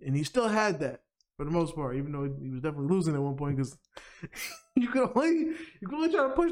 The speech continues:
through so far, my nigga. Uh, Gotti, I gave him a three 'cause on this one he was really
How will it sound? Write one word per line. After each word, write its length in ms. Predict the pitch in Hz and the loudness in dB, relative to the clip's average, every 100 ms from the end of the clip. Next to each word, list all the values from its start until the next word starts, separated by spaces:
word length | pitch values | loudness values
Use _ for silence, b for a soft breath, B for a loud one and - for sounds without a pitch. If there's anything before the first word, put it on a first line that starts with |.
| - | 2
through 140 | 330 | 2
so 200 | 339 311 | 4 2
far, 280 | 320 330 269 | 4 2 4
my 140 | 226 226 | 4 2
nigga. 220 | 254 254 - _ _ - | 2 -2 -10 _ _ -2
Uh, 220 | 185 185 | 2 4
Gotti, 460 | 170 202 233 254 254 | 2 2 2 4 4
I 60 | 202 | 4
gave 220 | 208 196 | 4 4
him 40 | |
a 40 | 170 | 2
three 340 | 196 220 226 | 2 4 4
'cause 280 | 220 170 151 | 2 0 0
on 120 | 160 | 0
this 160 | 180 185 | 0 0
one 160 | 175 | 2
he 60 | 175 | 4
was 180 | 160 143 | 4 2
really 320 | 160 160 | 2 2